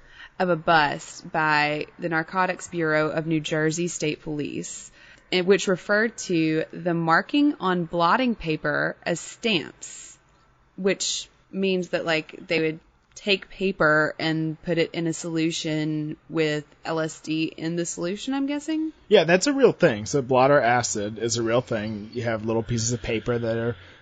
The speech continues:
Speaker 2: dipped in L S D, and you just, you know, place it on your tongue, et cetera.
Speaker 1: Okay, well, apparently these were marked with super cool logos like Batman.
Speaker 2: Yeah, which is, again,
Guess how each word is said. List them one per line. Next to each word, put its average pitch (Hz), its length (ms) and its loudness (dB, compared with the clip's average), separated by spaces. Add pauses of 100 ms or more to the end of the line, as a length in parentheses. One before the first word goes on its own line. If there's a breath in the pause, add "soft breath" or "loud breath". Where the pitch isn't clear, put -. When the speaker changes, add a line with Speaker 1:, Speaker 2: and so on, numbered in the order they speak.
(140)
Speaker 2:
dipped 127 340 2
in 139 80 4
L 117 200 0
S 120 200 0
D, 104 400 -2
and 107 260 -6
you 107 80 -4
just, 107 280 -6
you 127 80 -4
know, 107 80 -4
place 107 340 -6
it 120 40 -6
on 120 60 -4
your 120 80 -2
tongue, 110 380 -4
et 110 100 -10
cetera. 101 440 -6 (240)
Speaker 1:
Okay, 214 280 2
well, 240 260 2
apparently 311 460 0
these 220 260 -4
were 196 100 0
marked 160 380 -2
with 180 140 -10
super 160 280 -6
cool 156 220 -8
logos 151 400 -2
like 156 160 -6
Batman. - 440 -10 (220)
Speaker 2:
Yeah, 196 160 -2
which 127 340 0
is, 156 280 2 (340)
again, 110 440 -2